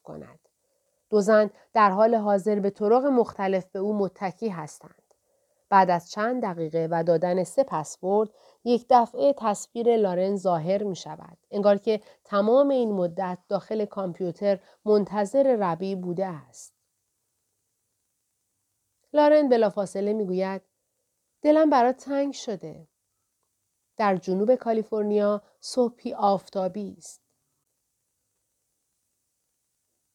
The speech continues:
لارن در نشیمن روبروی آشپزخانه‌اش نشسته است و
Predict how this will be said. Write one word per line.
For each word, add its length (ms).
لارن 340
در 180
نشیمن 640
روبروی 420
آشپزخانه‌اش 1000
نشسته 520
است 320
و 180